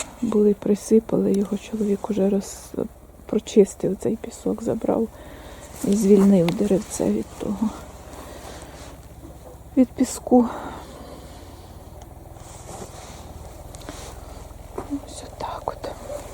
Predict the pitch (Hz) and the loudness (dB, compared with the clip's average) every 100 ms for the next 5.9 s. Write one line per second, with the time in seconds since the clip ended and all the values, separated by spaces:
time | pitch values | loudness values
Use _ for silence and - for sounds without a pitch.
0 | - - - 285 320 339 302 - - - | -16 -14 -2 0 2 0 -2 -6 -10 -12
1 | - - 277 269 294 262 240 202 208 - | -10 -2 2 2 2 2 2 2 -2 -4
2 | - - - - - - - - 220 226 | -8 -12 -14 -14 -18 -18 -4 2 2 4
3 | 202 - 220 226 220 - - 226 202 - | 2 2 0 2 0 -2 -4 -4 -4 -8
4 | 226 233 226 208 214 214 208 208 208 - | -2 4 4 4 2 0 2 2 2 -4
5 | - - - - - - - - - | -14 -16 -16 -20 -20 -20 -20 -12 -6